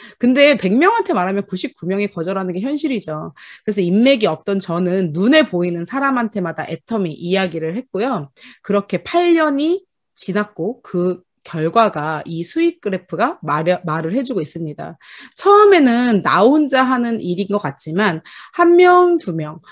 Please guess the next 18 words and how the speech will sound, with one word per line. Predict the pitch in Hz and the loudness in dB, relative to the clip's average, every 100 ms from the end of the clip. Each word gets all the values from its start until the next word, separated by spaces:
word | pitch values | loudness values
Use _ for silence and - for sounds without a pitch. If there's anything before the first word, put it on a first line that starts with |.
| - | -10
어, | - | -4
함께하는 | 175 320 - 330 285 202 202 | 2 2 2 2 4 4 2
가족과 | 196 175 - 285 247 | 0 -4 -4 -4 -2
같은 | 196 - 175 | -2 -4 -6
파트너가 | 240 247 220 180 | -4 -2 -2 -2
늘어나고 | 165 180 160 156 302 415 | -2 -2 -4 -4 -2 -2
그렇게 | - 196 190 | 0 -2 -2
점점 | 175 - 190 208 160 147 - - | -6 0 2 2 -2 -6 -16 -10
함께하는 | - 359 359 359 320 294 | 0 2 4 4 4 2
일이 | 185 180 | 2 0
되면서 | 180 165 156 165 277 | -2 -4 -4 -4 -2
이제는 | 175 170 220 202 185 175 | -2 2 4 4 2 -2
잠을 | - 165 185 320 339 | -4 -2 0 2 2
자고 | 262 202 | 0 0
있는 | 170 165 | -2 -4
동안에도 | 160 165 160 151 | -6 -6 -6 -8
돈이 | - 170 180 | -6 -2 -2
나오는 | 143 151 160 147 | -2 -6 -6 -8